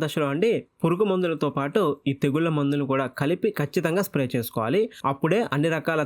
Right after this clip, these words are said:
తెగుళ్ళని, అదేవిధంగా రోగాల నుంచి పంటను అయితే రక్షించవచ్చు అండి. ఇంకా కొన్ని ప్రాంతాల్లో అండి ఈ దశలో అగ్గి తెగులు కూడా సమస్యగా ఉంటుంది. అగ్గి తెగులు నివారణకు ట్రైసైక్లోజోల్ టెక్నికల్తో తయారు చేయబడిన భీమ్ అనే మందుని అయితే స్ప్రే చేసుకోవాల్సి ఉంటుంది. ఇదైతే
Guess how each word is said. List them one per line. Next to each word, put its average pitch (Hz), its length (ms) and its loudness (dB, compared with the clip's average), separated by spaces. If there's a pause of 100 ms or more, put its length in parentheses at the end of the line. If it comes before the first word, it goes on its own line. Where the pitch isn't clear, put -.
(100)
తెగుళ్ళని, 131 440 2 (200)
అదేవిధంగా 165 420 0 (100)
రోగాల 143 300 2 (120)
నుంచి 127 220 -2 (120)
పంటను 156 320 0
అయితే 160 220 0
రక్షించవచ్చు 120 580 -2
అండి. 156 200 2 (500)
ఇంకా 185 140 2 (120)
కొన్ని 175 220 0
ప్రాంతాల్లో 175 420 0
అండి 190 180 2 (200)
ఈ - 100 0
దశలో 175 300 2 (240)
అగ్గి 175 240 -2
తెగులు 202 140 2 (120)
కూడా 175 140 2 (100)
సమస్యగా 143 480 0
ఉంటుంది. 117 360 0 (300)
అగ్గి 139 220 -2
తెగులు 175 300 0
నివారణకు 139 460 0 (400)
ట్రైసైక్లోజోల్ 165 880 0 (100)
టెక్నికల్తో 156 560 0
తయారు 131 240 -2
చేయబడిన 127 340 2 (220)
భీమ్ 185 240 2
అనే 165 220 2
మందుని 143 300 2
అయితే 131 240 0
స్ప్రే 135 260 0
చేసుకోవాల్సి 123 500 -2
ఉంటుంది. 120 340 0 (420)
ఇదైతే 139 280 2